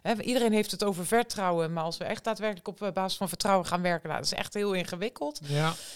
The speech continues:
Speaker 1: Dus, ehm, dus dan is het ook heel goed om na te denken van, "Oké, hoe kan het dus anders?" En dan, daarom is het ook zo belangrijk, ook voor Stimulant, dat we in dit soort netwerken participeren, om ook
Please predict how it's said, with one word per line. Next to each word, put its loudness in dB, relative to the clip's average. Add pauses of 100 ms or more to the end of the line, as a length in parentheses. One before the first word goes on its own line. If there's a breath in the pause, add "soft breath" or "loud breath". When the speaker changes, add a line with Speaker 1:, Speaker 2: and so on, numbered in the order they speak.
(140 loud breath)
Speaker 1:
Dus, 2
ehm, 2
dus -4
dan 2
is 0
het -2
ook -2
heel 4
goed -4
om -2
na 2
te -6
denken -2
van, -6
"Oké, 0
hoe 0
kan 4
het 0
dus -2
anders?" 0
En -4
dan, 2 (200 loud breath)
daarom 2
is 0
het 0
ook -4
zo 0
belangrijk, 2
ook 0
voor -2
Stimulant, 2
dat -2
we -6
in 0
dit 0
soort -2
netwerken 2
participeren, -2
om -4
ook -4